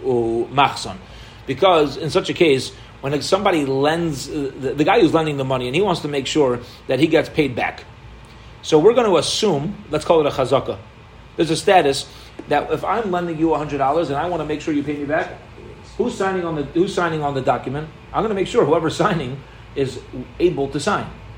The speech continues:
I'm not gonna get a three-year-old who's first learning how to write the A B Cs,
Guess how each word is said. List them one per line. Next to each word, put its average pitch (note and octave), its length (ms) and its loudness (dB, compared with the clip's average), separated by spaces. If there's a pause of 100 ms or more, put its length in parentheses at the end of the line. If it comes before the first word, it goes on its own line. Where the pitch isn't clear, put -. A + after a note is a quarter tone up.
I'm C3+ 60 -4
not E3 140 0
gonna D#3 140 -2
get C#3+ 220 0
a C#3 80 -2
three-year-old C3+ 500 2
who's B2 140 -6
first D3 320 -4
learning D3 220 0
how C3 100 -8
to C3 100 -6
write C3 220 -6
the C3 180 -4
A - 20 -4
B C3+ 100 -8
Cs, D#3 340 -4